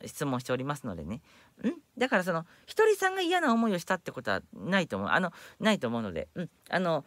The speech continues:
本当に嫌、嫌だったら、「それはちょっと」って言うと思うのでね。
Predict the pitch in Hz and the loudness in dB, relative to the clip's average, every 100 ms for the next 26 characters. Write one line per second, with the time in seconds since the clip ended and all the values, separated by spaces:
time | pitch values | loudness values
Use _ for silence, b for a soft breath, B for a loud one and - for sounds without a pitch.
0 | b b - 403 403 403 392 370 262 370 | b b -2 0 4 4 6 4 4 4
1 | 302 - 214 208 139 - _ _ - 262 | 4 4 6 6 6 0 _ _ 0 2
2 | 302 285 - 220 202 143 156 - 98 139 | 4 2 2 0 0 -2 0 0 0 0
3 | 160 127 90 78 98 | -2 -2 -4 -8 -10